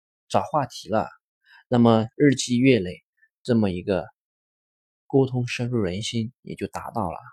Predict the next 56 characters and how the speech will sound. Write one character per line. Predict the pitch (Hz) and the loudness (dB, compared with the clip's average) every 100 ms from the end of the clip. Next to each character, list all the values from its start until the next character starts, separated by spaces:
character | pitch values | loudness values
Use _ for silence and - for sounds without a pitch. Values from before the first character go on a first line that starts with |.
| _ _ _ _ _ _ | _ _ _ _ _ _
知 | 90 | -6
道 | 85 | -6
吗？ | 87 - _ - - - - _ _ - | -8 -16 _ -20 -20 -20 -20 _ _ 6
不 | 139 | 10
要 | 170 127 | 10 8
把 | 98 92 | 2 -6
它 | 113 104 | -8 -6
当 | 117 | -4
作 | 117 | -4
成 | 117 101 | -6 -8
是 | 104 - | -10 -12
你 | 95 | -14
的 | 98 | -12
客 | - 113 | -6 -4
户， | 110 98 | -4 -4
也 | 87 | -6
不 | 87 | -2
要 | 117 | -2
把 | 113 92 | -2 -8
它 | 95 | -8
当 | 101 | -8
作 | 101 | -8
成 | 101 95 | -10 -12
是 | - 107 | -10 -8
你 | 90 | -4
的 | |
用 | 95 139 - | 2 2 0
户， | 85 - _ _ | -12 -20 _ _
把 | 98 | -4
它 | 80 104 | -2 -2
当 | - 123 | 2 2
作 | 123 117 | 2 -2
成 | - 101 | -4 -6
是 | 110 - | -6 -6
你 | 98 | -6
的 | 95 | -6
闺 | 95 156 | 4 6
蜜 | 160 143 107 | 6 4 -2
或 | - 101 | -8 -10
者 | 85 - | -10 -16
朋 | - 120 | -4 4
友， | 160 104 - | 6 4 2
甚 | - 120 | -4 -2
至 | 107 107 | -2 -4
是 | 101 107 - _ _ _ _ _ _ _ | -4 -4 -6 _ _ _ _ _ _ _
恋 | - 135 104 | 2 4 2
人 | 80 - _ _ _ | -2 -12 _ _ _
去 | - - | -16 -4
对 | 101 - | -4 -4
待， | - - _ _ _ _ _ _ _ _ _ _ _ _ _ _ _ | -10 -14 _ _ _ _ _ _ _ _ _ _ _ _ _ _ _
知 | - | -4
道 | 98 | -2
吗？ | 95 98 - _ _ _ _ - - | -2 -8 -14 _ _ _ _ -20 0
过 | - 160 | 8 10
节 | 117 120 | 10 4
了， | 127 90 | 2 0